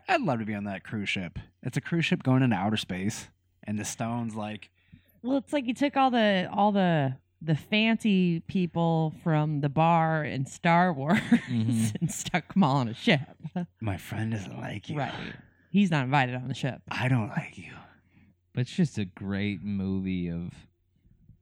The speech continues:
Speaker 3: getting wrapped up in the wrong thing and then having to figure it out, and s-,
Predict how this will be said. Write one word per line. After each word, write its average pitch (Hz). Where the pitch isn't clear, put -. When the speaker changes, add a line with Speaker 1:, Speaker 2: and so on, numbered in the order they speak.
Speaker 3:
getting 131
wrapped 107
up 104
in 95
the 95
wrong 98
thing 92
and 87
then 90
having 92
to 80
figure 92
it 90
out, 92
and 62
s-, -